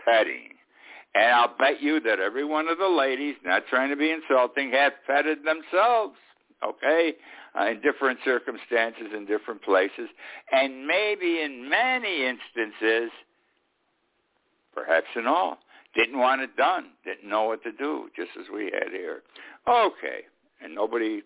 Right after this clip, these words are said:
threw their boyfriends in jail or anything else. Back in the nineteen twenties and the nineteen thirties, petting, P E T T I N G, was a big deal in this country.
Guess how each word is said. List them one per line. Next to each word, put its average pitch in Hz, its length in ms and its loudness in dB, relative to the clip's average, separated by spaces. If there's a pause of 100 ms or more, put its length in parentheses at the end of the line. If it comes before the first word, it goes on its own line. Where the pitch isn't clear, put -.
threw 92 220 -6
their 87 160 -2
boyfriends 92 580 -6
in 73 160 -14
jail 82 420 -4 (360)
or 80 320 0
anything 82 440 -2
else. 78 220 -2 (1700)
Back 175 340 2 (400)
in 98 380 -6 (180)
the 80 100 -8
nineteen 127 640 -4 (100)
twenties 76 420 -6 (200)
and 71 140 -14
the 64 80 -14
nineteen 92 680 -10 (120)
thirties, 71 340 -2 (500)
petting, 151 400 0 (220)
P 123 80 -4
E 139 500 -2
T 123 300 -2
T 117 280 -2
I 107 340 2
N 92 160 -20
G, 90 280 -4 (360)
was 104 200 4
a 110 140 4 (100)
big 160 300 2
deal 294 460 2
in 254 140 -2
this 160 180 0 (120)
country. 90 580 0